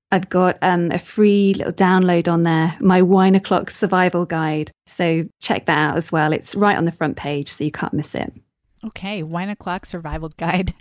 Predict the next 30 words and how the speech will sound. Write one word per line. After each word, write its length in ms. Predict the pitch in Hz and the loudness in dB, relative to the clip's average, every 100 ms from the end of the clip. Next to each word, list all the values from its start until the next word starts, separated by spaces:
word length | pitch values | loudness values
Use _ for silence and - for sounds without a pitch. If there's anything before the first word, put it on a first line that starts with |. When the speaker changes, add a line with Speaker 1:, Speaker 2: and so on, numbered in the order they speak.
| - - - - | -16 -20 -12 -4
Speaker 2:
<laughs> 1200 | 214 208 - - _ _ - - - - - _ | 0 4 4 2 _ _ -14 -14 -16 -20 -20 _
All 200 | 233 254 | -2 0
right. 360 | 208 240 262 - | 0 0 -2 2
So 220 | 302 285 | 6 6
how 220 | 233 311 | 6 6
often 300 | 302 302 294 | 6 4 0
do 100 | 269 | 0
you, 360 | 262 262 262 247 | 0 0 0 0
um, 320 | 226 220 214 | 0 0 -2
have 380 | 190 196 247 262 | -4 2 2 2
the 80 | 208 | -2
Sober 280 | - 220 208 | -2 -2 -2
School 280 | - 214 190 | -2 -2 0
launching? 520 | 175 226 - 156 151 _ _ _ _ _ _ 233 | -2 -4 -6 -8 -10 _ _ _ _ _ _ 2
Speaker 1:
I 80 | 214 | 4
do 200 | 247 339 | 6 4
it 100 | - | 6
every 240 | 269 254 | 4 4
couple 240 | 262 269 240 | 2 4 6
of 80 | 214 | 6
months. 320 | 190 208 208 | 6 4 2
So 200 | - 208 | 2 4
we're 120 | 208 | 4
just 420 | 202 277 269 - - | 2 0 0 -2 -4
about 360 | 226 214 - | 0 0 0
to 100 | 220 | -4
start 340 | 202 226 208 196 | -2 2 2 4
one 280 | 196 196 | 4 6
next 280 | 202 - - | 6 2 0
week 340 | 202 208 - | 2 2 0